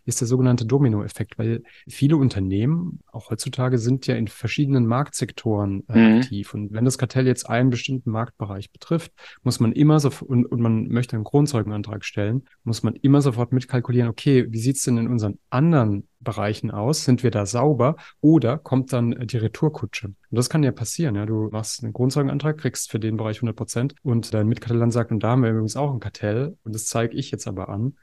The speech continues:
Speaker 1: Und dann kriegst du die Retourkutsche. Also da muss man vorsichtig sein.
Speaker 2: Das ist so ein bisschen wie das klassische Gefangenendilemma, ne? Okay, aber jetzt sag mal, klar, also das Kartellverfahren kommt sowohl in Europa als auch in Deutschland meistens über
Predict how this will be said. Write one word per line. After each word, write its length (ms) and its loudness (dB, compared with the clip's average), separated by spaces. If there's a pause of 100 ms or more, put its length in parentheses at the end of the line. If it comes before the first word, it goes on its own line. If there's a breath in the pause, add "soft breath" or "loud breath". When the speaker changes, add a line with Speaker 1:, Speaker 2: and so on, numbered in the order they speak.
(160 soft breath)
Speaker 1:
Und 100 -2
dann 80 0
kriegst 240 -6
du 40 -4
die 120 -2
Retourkutsche. 640 -4
Also 140 -8
da 100 -4
muss 180 -4
man 320 0
vorsichtig 480 -8
sein. 360 -12 (260)
Speaker 2:
Das 120 2
ist 60 2
so 60 -4
ein 40 -8
bisschen 240 0
wie 60 4
das 180 2
klassische 420 0
Gefangenendilemma, 840 -2
ne? 200 -4 (340)
Okay, 280 4
aber 120 2
jetzt 260 -2
sag 120 -2
mal, 160 0 (180)
klar, 320 0
also 140 -2
das 260 -4
Kartellverfahren 680 -2
kommt 200 -8
sowohl 300 0
in 60 -2
Europa 440 -2
als 220 -2
auch 100 -4
in 120 -8
Deutschland 400 0
meistens 640 -2
über 420 0